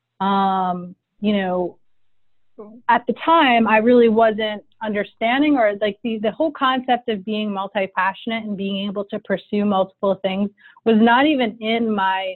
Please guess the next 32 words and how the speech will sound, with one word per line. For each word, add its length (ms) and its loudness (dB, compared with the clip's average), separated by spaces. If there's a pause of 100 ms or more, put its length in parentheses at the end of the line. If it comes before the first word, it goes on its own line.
<clears throat> 100 -12
mind 840 2
yet. 240 -8 (800)
I 420 0
thought 280 -2
there 100 -10
was 100 -14
something 240 -16
wrong 280 -2
with 180 -6
me 180 -8
because 420 -2 (540)
I 260 0
felt 220 0
I 80 2
was 180 0
very 260 0
indecisive, 600 -4
and 420 -8
I 100 -12
could 200 -6
never, 500 2 (200)
whenever 540 -2
somebody 380 2
would 100 2
ask 300 2 (100)
me 240 -16 (120)
to 60 -14
make, 400 -8 (640)
you 120 -10
know, 160 -6
this 140 -4